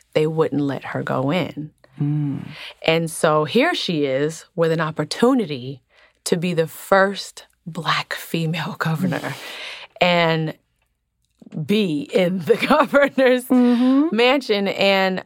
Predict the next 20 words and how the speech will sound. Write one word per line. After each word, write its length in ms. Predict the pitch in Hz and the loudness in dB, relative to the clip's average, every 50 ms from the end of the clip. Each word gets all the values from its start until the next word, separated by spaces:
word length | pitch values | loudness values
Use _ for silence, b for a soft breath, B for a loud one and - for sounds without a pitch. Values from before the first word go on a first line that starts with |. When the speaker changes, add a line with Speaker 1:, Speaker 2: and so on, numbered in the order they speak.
| - - | 0 2
Speaker 1:
I 140 | 185 202 | 2 2
just 280 | 190 180 190 180 - - | 2 0 -2 -4 -4 0
find 280 | 185 180 180 175 175 170 | 2 2 2 2 0 0
that 280 | 165 165 170 - - _ - - | 0 0 0 -2 -4 _ -16 -8
so 300 | - - 196 180 175 175 | -2 0 2 2 2 0
incredible. 720 | 165 165 - - 175 165 170 165 170 170 170 175 190 190 B B B B B B B | 0 -2 0 2 2 2 2 0 0 0 0 0 -2 -4 B B B B B B B
Um, 300 | 151 160 156 156 151 - - | 2 2 2 2 0 0 0
I 120 | 175 175 | 0 0
found 300 | 165 - 185 180 175 170 | 0 0 0 0 0 0
her 100 | 170 170 | -4 -6
story 460 | 165 - - 175 180 180 175 170 165 | -6 -6 -4 0 0 2 2 2 2
about 260 | 165 160 165 156 160 | 2 2 0 0 0
her 120 | 165 156 151 | 0 -4 -4
hardworking 640 | 147 - 214 214 - 196 185 180 175 170 - 160 151 | -2 0 0 2 2 2 0 0 -2 -2 -2 -6 -4
father 420 | - 170 170 170 175 170 165 165 | 0 2 2 2 2 0 0 -2
incredible. 680 | 165 165 160 - 175 160 160 165 160 160 160 156 160 B B B B B | -2 -4 -4 -2 -2 -2 -2 -2 -2 -2 -2 -2 -4 B B B B B
She 180 | B - 240 233 | B -4 -2 -2
just 300 | 247 285 277 277 - - | -2 -2 -4 -4 -2 0
sound 380 | 208 202 208 214 214 208 202 | 2 4 4 4 2 2 0
like 500 | 196 180 175 180 175 175 180 - - - | 2 2 2 2 0 -2 -6 -14 -16 -18